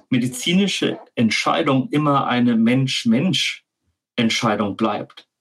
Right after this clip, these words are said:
Und dafür brauchen wir Generalisten. Das sind eben die, die in der immer weiter fortschreitenden Spezialisierung auch die einzelnen Puzzlestücken zusammensetzen. Jetzt habe ich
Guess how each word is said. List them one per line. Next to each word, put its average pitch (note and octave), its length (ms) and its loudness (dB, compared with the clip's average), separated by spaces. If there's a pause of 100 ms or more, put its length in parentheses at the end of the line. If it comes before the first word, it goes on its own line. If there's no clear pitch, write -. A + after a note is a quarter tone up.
(140)
Und A2+ 160 2
dafür C3+ 300 2
brauchen C#3 600 2
wir A#2+ 260 2
Generalisten. A#2+ 840 0
Das - 260 0
sind D#3 200 -2
eben C3 420 0
die, D3 380 0 (580)
die A#2+ 180 4
in A#2 140 6
der A2+ 240 2 (180)
immer C#3+ 280 2
weiter C#3 420 0 (300)
fortschreitenden B2+ 880 0
Spezialisierung C3+ 1040 2
auch B2+ 400 0 (400)
die B2+ 100 4
einzelnen B2 720 2 (600)
Puzzlestücken C3 840 2 (220)
zusammensetzen. A#2+ 800 2
Jetzt A#2 200 2
habe D3+ 180 0
ich D#3 300 -2